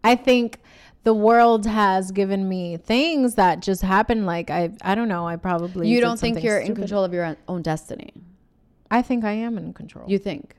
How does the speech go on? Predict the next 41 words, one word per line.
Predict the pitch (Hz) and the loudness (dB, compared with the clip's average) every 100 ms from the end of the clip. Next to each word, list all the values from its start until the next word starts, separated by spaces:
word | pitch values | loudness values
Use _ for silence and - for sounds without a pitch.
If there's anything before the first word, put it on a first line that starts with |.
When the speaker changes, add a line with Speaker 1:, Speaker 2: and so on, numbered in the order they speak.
| _ | _
Speaker 1:
Yes, | 214 208 - | -6 -6 -6
absolutely. | - 175 196 180 165 | -12 -10 -8 -6 -6
Speaker 2:
Okay. | - - - _ _ _ _ | -10 -14 -20 _ _ _ _
Speaker 1:
I | 208 | 0
think | 208 - 220 | 2 2 0
Speaker 2:
Interesting. | 233 214 | -2 -2
Speaker 1:
things | 208 208 | -2 0
happen, | 196 196 262 302 | 0 0 -2 -2
but | 233 175 | -2 -2
you | 196 | -2
have | 196 - | -2 -4
to | 170 | -4
roll | 165 165 | -4 -4
with | 165 | -6
the | - | -10
punches. | 214 220 - - - _ _ | -10 -10 -12 -18 -20 _ _
I | 180 | -8
don't, | 180 | -8
Speaker 2:
Okay. | 175 196 208 - - _ _ - - | -8 -10 -14 -20 -20 _ _ -20 -2
Do | 247 | 2
you | 254 254 | 4 4
Speaker 1:
mm-hmm. | 226 | 4
Speaker 2:
believe | 254 240 233 208 | 2 0 -4 -4
that, | 220 202 185 - - | -2 0 -2 -8 -8
so | 247 208 | -6 -6
you | 190 240 | -8 -6
believe | 240 247 220 202 180 | -2 -2 -2 -6 -8
in | 190 185 180 180 - | -8 -8 -6 -8 -8
making | 190 180 185 180 170 - _ | -8 -6 -8 -10 -10 -14 _
choices? | - 160 - - - - - - - | -8 -8 -8 -14 -14 -20 -20 -12 0
Speaker 1:
You | 233 247 | 2 2
have | 233 196 | 0 -4
to | 180 | -8
make, | 170 | -10
yes, | 202 202 - - - _ | -4 -4 -4 -16 -18 _
Speaker 2:
So | 190 | -2
Speaker 1:
making | 196 220 240 | 4 6 6
choices. | 220 196 165 - - - - | 2 -4 -6 -10 -18 -20 -4
Speaker 2:
that | 254 285 - | 2 2 0
is | 226 208 190 - - | -4 -6 -10 -16 -20
super | - - - 254 214 196 165 160 143 | -20 -18 -8 -6 -2 -2 -2 -4 -8